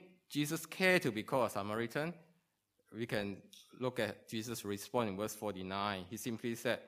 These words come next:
"I do not have a demon." He didn't even want to go into the Samaritan thing. And he, he didn't care about being called a Samaritan. Now, if people like Rene Descartes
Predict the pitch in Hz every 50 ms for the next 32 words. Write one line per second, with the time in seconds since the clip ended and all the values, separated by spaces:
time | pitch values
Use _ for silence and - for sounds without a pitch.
0 | - _ _ _ _ _ _ _ _ 113 117 113 - - 113 117 127 120 110 -
1 | 117 107 - 101 - - 107 110 104 92 85 82 87 92 98 92 95 110 117 113
2 | 104 104 101 98 95 101 101 - _ _ _ - 98 95 92 - 92 90 87 -
3 | - 95 98 101 95 95 87 - 98 92 90 90 87 87 - - 98 87 90 92
4 | 90 87 - 95 90 90 95 - - - - - - 95 87 - - 98 92 90
5 | 92 90 87 _ _ _ _ _ _ _ _ _ _ _ _ _ _ - - 98
6 | 98 92 90 - - - 92 101 95 85 98 98 - 104 98 101 98 - 123 104
7 | 101 95 87 85 98 95 92 95 90 95 - - 107 98 90 - 101 95 98 98
8 | 101 104 104 - 101 87 82 87 - _ _ _ _ _ _ _ _ - _ _
9 | _ _ _ _ 110 113 120 123 151 180 175 180 - - - - 165 175 196 190
10 | 190 160 117 120 123 117 101 - - 117 117 110 110 120 120 120 123 110 101 -
11 | - 135 113 107 98 87